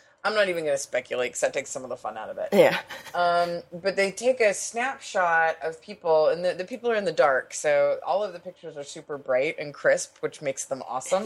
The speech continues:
Speaker 2: <laughs> Yeah.
Speaker 1: But the people are in the dark when they're taken, and people are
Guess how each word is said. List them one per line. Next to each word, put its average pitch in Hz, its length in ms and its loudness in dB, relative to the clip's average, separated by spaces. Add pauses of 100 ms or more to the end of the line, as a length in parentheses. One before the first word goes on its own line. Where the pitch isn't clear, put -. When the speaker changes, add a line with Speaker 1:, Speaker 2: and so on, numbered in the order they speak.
Speaker 2:
<laughs> - 60 -8
Yeah. - 120 2 (440)
Speaker 1:
But 190 140 0
the 185 80 0
people 196 360 0
are 180 100 6
in 165 120 2
the 151 80 -2
dark 143 340 0
when 175 120 2 (140)
they're 143 100 -6
taken, 233 640 -10 (580)
and 214 280 -2
people 160 800 -2
are 147 460 4